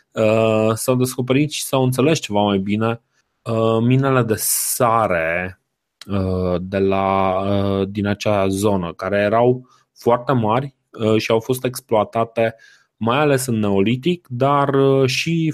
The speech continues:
foarte mult, uh, undeva între opt sute șase sute cincizeci, asta ar fi perioada de înflorire. Acum, fiind una din primele mari descoperiri din această serie, uh,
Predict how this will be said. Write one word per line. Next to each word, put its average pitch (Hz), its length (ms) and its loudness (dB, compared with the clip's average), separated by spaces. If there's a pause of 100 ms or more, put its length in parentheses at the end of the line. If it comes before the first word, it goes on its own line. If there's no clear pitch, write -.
foarte 139 340 -2
mult, 131 540 -2
uh, 117 220 2 (360)
undeva 127 840 2 (380)
între 117 380 -2
opt 127 280 2
sute 123 280 -2
șase 120 180 -2
sute - 160 -6
cincizeci, 107 420 -4
asta 101 200 -4
ar 101 80 0
fi 104 420 -8 (380)
perioada 107 480 2
de 98 100 0
înflorire. 95 640 -2
Acum, 160 500 -2 (360)
fiind 139 360 0
una 139 200 2
din 127 180 0
primele 127 440 2
mari 107 360 -2
descoperiri 98 1040 -2 (140)
din 98 280 -4
această 95 380 -4
serie, 170 440 -2 (640)
uh, 131 260 2